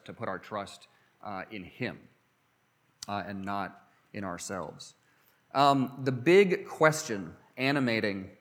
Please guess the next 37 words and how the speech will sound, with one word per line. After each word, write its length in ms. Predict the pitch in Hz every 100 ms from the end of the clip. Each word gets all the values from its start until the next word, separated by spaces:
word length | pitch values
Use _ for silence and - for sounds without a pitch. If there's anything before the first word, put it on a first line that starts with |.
| _ _
all 240 | 110 135
of 100 | 147
these 160 | 123 113
stories 460 | - 113 110 101 -
is, 280 | 107 98
how 540 | - - - 143 160 156
is 240 | 127 117
God 460 | 107 113 110 107 95
going 300 | 110 107 107
to 80 | 104
be 100 | 98
faithful 460 | - 98 90 90
to 80 | 80
his 180 | 92 90
promises? 640 | - 90 82 69 - - -
And 120 | 104
especially 680 | 98 - 180 - 117 95 - - _ _ -
to 60 |
the 80 | 113
promise 380 | - 139 131 120
that 120 | 104
he 140 | 127
gave 380 | 151 123 113 104
to 160 | - 113
Eve 380 | 135 117 104 90
way 300 | 95 120 143
back 220 | 147 139
in 80 | 123
Genesis 440 | 117 113 110 104
three, 380 | - 110 90 67 - _ _ _ _ _ _ _ _
that 140 | - 92
one 280 | 117 147 139
day 440 | 117 104 95 92 - _ _ _ _ _ 104
your 340 | 107 131 147
seed, 460 | 139 - 117 95 87
your 320 | 98 131 123
offspring, 640 | 117 117 - - 85 76